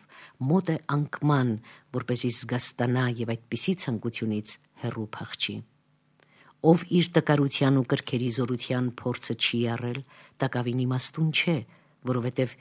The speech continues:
իրեն չի ճանաչում և չգիտի իրեն պաշտպանել։ Ձախորդությունների ժամանակ վհատվելը վտանգի կշիռը ծանրացնում է և նրա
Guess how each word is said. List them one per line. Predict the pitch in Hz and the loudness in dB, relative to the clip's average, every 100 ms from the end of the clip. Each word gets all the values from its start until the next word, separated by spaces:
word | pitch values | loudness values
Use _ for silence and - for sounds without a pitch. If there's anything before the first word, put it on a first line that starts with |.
| _ - | _ -6
իրեն | 135 127 131 | -2 0 0
չի | - 214 | 0 0
ճանաչում | 202 135 110 101 - 113 110 _ _ - | 2 0 -2 -4 -6 -6 -10 _ _ -4
և | 165 - | -2 0
չգիտի | - 175 196 208 180 | 2 2 4 4 2
իրեն | - 117 110 | 0 -4 -4
պաշտպանել։ | 107 117 - - 113 104 110 117 _ _ _ _ _ _ - | -4 -4 -4 -4 -8 -6 -10 -16 _ _ _ _ _ _ 4
Ձախորդությունների | 147 - 160 - - 156 156 143 | 4 4 0 0 4 6 6 6
ժամանակ | 143 143 135 131 131 117 | 4 4 4 2 0 -2
վհատվելը | 123 123 - 131 156 135 107 - _ - | -2 -2 -4 -2 -2 -2 -6 -10 _ -8
վտանգի | 123 123 135 131 - 139 | -4 2 4 4 0 -2
կշիռը | 131 - 131 127 120 | 0 2 2 0 -2
ծանրացնում | 117 117 117 117 - 113 113 110 | -2 -2 -2 0 0 2 0 -2
է | 110 - - _ | -6 -12 -20 _
և | 127 123 | 0 2
նրա | 123 | 2